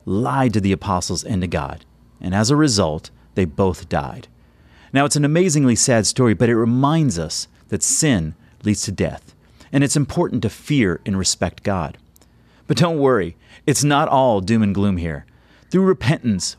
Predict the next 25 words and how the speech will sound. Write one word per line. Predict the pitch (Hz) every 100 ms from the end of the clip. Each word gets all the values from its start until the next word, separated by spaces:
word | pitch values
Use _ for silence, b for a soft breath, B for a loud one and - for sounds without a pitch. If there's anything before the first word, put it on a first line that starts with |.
| -
we | 98 175 190
can | 131 113
be | 98
forgiven | - 80 85 73 73 -
and | - 127
enter | 151 131
in | 135
a | 107
personal | - - 151 - 127
relationship | 107 90 87 - 80 76 - -
with | 80
God. | 82 - - - B B B B B
And | 156 185
when | 180
we |
choose | - - 220 -
to | 175
follow | - 131 120
Jesus, | 107 101 87 92 - b b b
we | 123
receive | 135 - - 180 180 147
the |
presence | - - 139 107 85 -
of | 98 -
God | 90 73 78